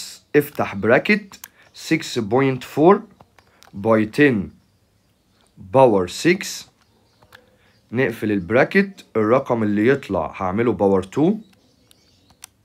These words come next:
لما نعملها بالكالكوليتور هتطلع معايا four point twenty five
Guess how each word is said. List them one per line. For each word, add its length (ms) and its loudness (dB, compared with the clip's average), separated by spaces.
لما 180 6
نعملها 260 6
بالكالكوليتور 640 2
هتطلع 280 0
معايا 280 4
four 360 2
point 460 2
twenty 540 -2
five 360 4